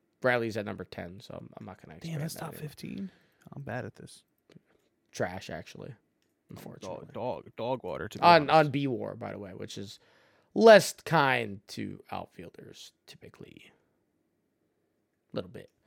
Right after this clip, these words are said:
Speaker 1: So, yeah, Tatis, you, you're, you're handsome. Be handsome this year.
Speaker 2: Very.
Speaker 1: I would like that out of you. I would like that
Speaker 2: Very.
Speaker 1: out of you. All right, we're going back to you. It's a little Cy Young. A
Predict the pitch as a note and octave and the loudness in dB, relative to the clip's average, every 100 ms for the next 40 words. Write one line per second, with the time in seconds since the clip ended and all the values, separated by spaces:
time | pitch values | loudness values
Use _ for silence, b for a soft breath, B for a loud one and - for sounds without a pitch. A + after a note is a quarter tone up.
0 | b b b - D#3+ B2 - - F3 B2 | b b b 8 8 8 0 6 6 6
1 | - G3 F#3+ F#3+ - - D#3 F3 - E3 | 6 6 8 6 4 -4 -2 -2 0 -2
2 | D#3+ D#3+ C#3+ C3 A2+ G#2+ G#2+ _ _ _ | 0 -2 -2 -2 -4 -10 -12 _ _ _
3 | _ _ _ - D3 C#3+ C3+ B2+ A#2 A2 | _ _ _ -2 2 2 2 0 -4 -6
4 | - G#2+ A#2 G2+ G2 A2 A2 G2 G#2 G2 | -6 0 2 2 0 -2 -2 -4 -4 -4
5 | G2+ G2 G#2+ _ _ _ _ _ _ _ | -6 -8 -10 _ _ _ _ _ _ _
6 | _ - A2+ G#2+ A2 G#2+ G#2+ G#2+ G#2+ G#2+ | _ 0 2 2 0 2 2 4 2 0
7 | b b b b b E3+ D3 - D#3 F3+ | b b b b b 10 10 6 4 12
8 | C#4 C4 B3+ A#3 A3 F#3+ - - G#3+ G#3 | 12 12 12 10 6 4 2 6 8 10
9 | - G3+ G3+ G3+ G3 G#2 | 10 12 12 12 10 8